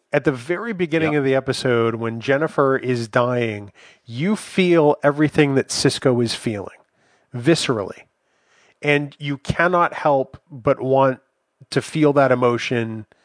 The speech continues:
Speaker 1: you know, right there where you are. You know, it's, it's gut-wrenching. It's
Speaker 2: Yep.
Speaker 1: painful. You know, "We can't leave her here." Well, you have to,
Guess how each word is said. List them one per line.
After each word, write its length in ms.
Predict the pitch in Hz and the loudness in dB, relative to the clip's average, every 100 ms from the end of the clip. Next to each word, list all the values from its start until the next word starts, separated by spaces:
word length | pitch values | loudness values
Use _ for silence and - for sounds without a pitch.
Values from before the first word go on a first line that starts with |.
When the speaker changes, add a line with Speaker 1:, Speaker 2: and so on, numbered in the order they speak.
| _ _ _ | _ _ _
Speaker 1:
you 80 | 131 | -4
know, 380 | 120 113 110 104 110 | 0 2 0 -4 -6
right 320 | 120 123 - | 0 0 2
there 220 | 123 117 | 2 2
where 200 | 110 107 | 0 -4
you 200 | 101 95 | -4 -8
are. 220 | 87 - _ _ _ _ - _ _ _ | -8 -10 _ _ _ _ -20 _ _ _
You 100 | - | -6
know, 160 | 113 110 | -2 0
it's, 240 | 113 - - | -2 -6 -6
it's 160 | 139 - | -6 0
gut-wrenching. 580 | 147 139 123 113 113 | 0 0 -6 -6 -6
It's 120 | 107 104 | -6 0
Speaker 2:
Yep. 140 | 113 | 0
Speaker 1:
painful. 480 | 127 123 - 98 - _ _ _ | 2 0 -2 -10 -10 _ _ _
You 100 | 131 | -4
know, 360 | 120 107 107 104 - | 0 0 -2 -8 -4
"We 120 | 135 | -4
can't 380 | - 180 165 160 | 0 2 4 4
leave 260 | 139 147 | 4 4
her 160 | - 117 | 2 -2
here." 340 | 107 98 - _ _ _ _ - | -2 -6 -10 _ _ _ _ -6
Well, 160 | 131 135 | -4 -4
you 220 | 123 135 127 | -4 -2 0
have 300 | 151 139 - | 2 2 0
to, 260 | - 82 | -8 -8